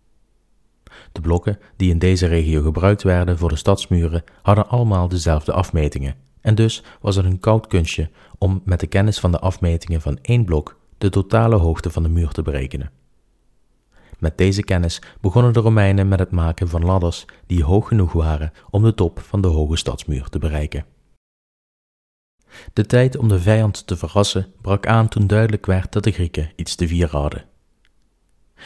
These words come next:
De Grieken vierden een festival voor de god Artemis en Epicides had in het kader van de festiviteiten grote hoeveelheden wijn uitgedeeld aan zijn troepen en de bevolking, om het gebrek aan brood even te doen vergeten.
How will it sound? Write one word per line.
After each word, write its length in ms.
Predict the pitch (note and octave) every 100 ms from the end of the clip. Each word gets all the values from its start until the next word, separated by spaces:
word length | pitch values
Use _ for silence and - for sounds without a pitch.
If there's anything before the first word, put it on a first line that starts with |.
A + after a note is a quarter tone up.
| - -
De 120 | A2
Grieken 320 | A2+ A#2+ A2+
vierden 300 | G#2 G#2+ F#2+
een 80 | F2
festival 600 | - A2 - G2+ F#2+ G2+
voor 140 | A#2
de 80 | A2
god 260 | E2+ D2+ -
Artemis 720 | F2+ - G2 C#2+ A1+ - - _ -
en 280 | F2+ E2 G2+ -
Epicides 680 | E2+ E2 - - F#2+ E2 -
had 160 | -
in 100 | G2
het 120 | F#2+ -
kader 300 | A2+ A#2 G2
van 120 | G2
de 60 |
festiviteiten 840 | F2 F#2+ - F2 E2 D#2+ D#2 - D#2+ _
grote 400 | _ - F#2+ -
hoeveelheden 540 | G#2 F2 E2+ D#2+ D#2+ D#2+
wijn 240 | F#2 E2+
uitgedeeld 500 | C#2 D2 - D2 C#2+
aan 120 | D2
zijn 160 | D#2 D#2
troepen 420 | - F#2+ F2 E2
en 100 | D#2+
de 80 | D#2
bevolking, 520 | E2 F2 E2+ - C#2 - _ _
om 120 | G2+
het 100 | G#2
gebrek 360 | G#2+ G#2 A2 -
aan 160 | F#2+
brood 420 | G2 E2+ D#2 - -
even 340 | - F2+ E2 E2
te 100 | D#2
doen 200 | D2 C#2
vergeten. 500 | D#2 D2+ C#2+ -